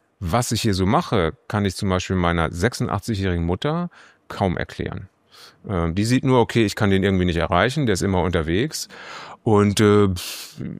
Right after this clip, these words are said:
ja, da gibt's Menschen, die kümmern sich um den. Ähm, das ist so ihre Wahrnehmung von dem Job. Und dann ist sie aber ganz froh, dass es Menschen gibt, die sich um mich kümmern. Und dann schicken wir ihr manchmal ein Foto.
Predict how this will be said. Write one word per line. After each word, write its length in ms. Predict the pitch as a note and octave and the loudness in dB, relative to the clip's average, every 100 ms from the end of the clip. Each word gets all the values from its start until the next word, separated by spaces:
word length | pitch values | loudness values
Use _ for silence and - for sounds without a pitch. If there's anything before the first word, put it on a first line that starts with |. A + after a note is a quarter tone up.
| C#2 - - - - - - | -10 -10 -10 -10 -12 -12 -10
ja, 340 | - A2+ D2+ C2 - _ - | -4 0 0 -4 -14 _ -10
da 220 | - B2+ | -2 0
gibt's 300 | A#2 C3 - | 2 0 4
Menschen, 260 | A#2+ A#2+ A#2+ | 4 4 2
die 80 | |
kümmern 240 | A#2 A#2+ F#2 | 2 4 2
sich 140 | D#2+ | 0
um 100 | D#2+ | -2
den. 360 | D2+ D2 C#2+ A2+ - | -2 -4 -6 -12 -8
Ähm, 460 | F2+ E2+ E2 E2+ E2+ | -4 -4 -4 -4 -4
das 180 | A2+ C3+ | -4 -4
ist 100 | - | -4
so 100 | A#2 | 0
ihre 260 | A2+ G#2 | 2 4
Wahrnehmung 420 | F2 F#2+ F#2 E2+ | 4 4 2 0
von 180 | E2 F2+ | 0 -2
dem 120 | E2+ | -2
Job. 220 | D#2 D#2 - - - - - - - | -2 -4 -6 -16 -20 -20 -18 -18 -8
Und 180 | A#2 A#2+ | -4 0
dann 140 | B2 | 0
ist 100 | F3 | 2
sie 80 | F#3+ | 4
aber 160 | F#3 G3+ | 6 6
ganz 220 | A3+ - | 4 2
froh, 220 | F3 A2+ | 2 4
dass 120 | G2+ | 2
es 160 | A#2+ - | 0 2
Menschen 380 | B2+ B2 B2 A2+ | 0 2 0 2
gibt, 260 | C3 - - - - C#3 | 0 -2 -14 -12 -4 0
die 80 | C#3 | 2
sich 120 | D3 | 4
um 80 | C3+ | 4
mich 160 | C3 | 4
kümmern. 460 | - C3 D3 A3+ A#3 | 4 4 6 4 4
Und 320 | E3+ F3 E3 | 2 2 0
dann 200 | E3+ E3 | 2 2
schicken 300 | - - C#3+ | 4 4 4
wir 80 | C#3 | 6
ihr 100 | C3 | 6
manchmal 340 | B2 G2 G2 | 6 4 2
ein 20 | |
Foto. 320 | F#2+ B2+ D#3+ | 2 0 2